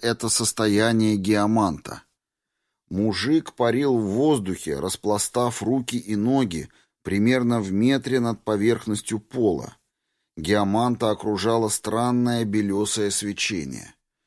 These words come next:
Если присмотреться, отдельные световые нити, словно щупальца бесплотного тумана,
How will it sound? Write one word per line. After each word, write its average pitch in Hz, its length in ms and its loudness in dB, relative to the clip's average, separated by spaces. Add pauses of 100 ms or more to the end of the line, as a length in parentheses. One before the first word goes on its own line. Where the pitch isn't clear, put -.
(240)
Если 104 380 0
присмотреться, 95 920 0
отдельные 95 580 2
световые 101 680 0
нити, 117 520 0 (300)
словно 107 500 2
щупальца 120 600 0
бесплотного 107 680 0
тумана, 107 640 0